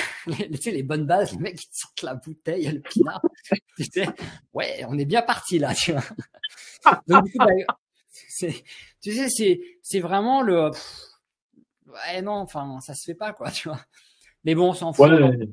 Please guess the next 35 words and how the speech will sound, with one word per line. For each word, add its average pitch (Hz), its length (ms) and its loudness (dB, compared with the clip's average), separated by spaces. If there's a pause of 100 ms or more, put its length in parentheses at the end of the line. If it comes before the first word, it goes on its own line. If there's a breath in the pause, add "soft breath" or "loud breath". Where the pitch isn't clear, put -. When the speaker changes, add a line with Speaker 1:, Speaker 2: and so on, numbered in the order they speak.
Speaker 1:
fout. 175 260 -2 (200 loud breath)
Et 156 40 -4
moi, 202 140 0
je - 80 -6
fais - 140 -10
un 202 100 -2
live 226 240 -2
par 175 160 -2
an 208 220 -2
et, 165 240 -6
euh, 151 600 -4 (140)
et, 156 220 -4 (220)
et 156 120 -4
franchement, 208 580 -6 (600 loud breath)
j'ai 135 180 -6
passé 214 280 -4
une 202 60 -4
fin 185 180 -4
d'année 180 260 0
difficile. 208 640 0
Alors, 160 220 -4
je 160 100 -14
sais 170 140 -6
pas 214 120 -4
pour 202 180 -14
toi, 185 140 -2
Gundal, 170 380 0
tu - 100 -16
vas 151 100 -4
nous 147 140 -4
en 156 80 -4
dire 147 200 -6
un 143 60 -6
peu 131 120 -16
plus. 160 380 -14